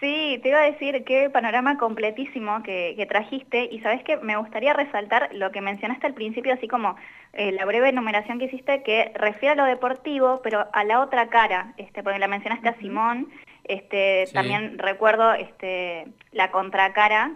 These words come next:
Speaker 1: que, con el tenista que rompió la raqueta.
Speaker 2: Djokovic.
Speaker 3: Djokovic.
Speaker 1: Eh,
Speaker 2: Sí.
Speaker 1: ahí está, gracias. Este,
Speaker 3: <laughs>
Speaker 1: como también ver este, este lado de las Olimpiadas, eh, no solamente como el mero deporte, sino las personas que están detrás.
Speaker 2: Sí.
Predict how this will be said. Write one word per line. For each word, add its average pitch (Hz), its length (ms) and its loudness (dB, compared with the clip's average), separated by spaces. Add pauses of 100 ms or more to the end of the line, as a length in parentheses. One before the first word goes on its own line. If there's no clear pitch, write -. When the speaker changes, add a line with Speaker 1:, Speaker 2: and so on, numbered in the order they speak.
Speaker 1:
que, 175 520 -8
con 185 360 -4
el 175 240 -12
tenista 202 500 -2
que 180 120 -8
rompió 180 280 -12
la 185 380 -2
raqueta. 196 500 -4 (200)
Speaker 2:
Djokovic. 208 420 2
Speaker 3:
Djokovic. 135 240 0
Speaker 1:
Eh, - 280 -10
Speaker 2:
Sí. - 120 -12 (260)
Speaker 1:
ahí 196 220 4
está, 180 260 -2
gracias. 185 460 -2 (400)
Este, 190 460 0
Speaker 3:
<laughs> - 0 -
Speaker 1:
como 208 320 4
también 214 300 4
ver 262 140 4
este, 240 400 0
este 226 220 -6
lado 233 240 4
de 233 100 4
las 202 240 0
Olimpiadas, 208 540 0 (340)
eh, 185 220 -4
no 226 180 -2
solamente 247 380 0
como 220 160 0
el 196 100 -2
mero 226 180 2
deporte, 233 380 0
sino 226 140 -4
las 233 120 0
personas 247 420 -2
que 220 80 -4
están 226 280 0
detrás. 220 320 2 (1000)
Speaker 2:
Sí. 185 200 -6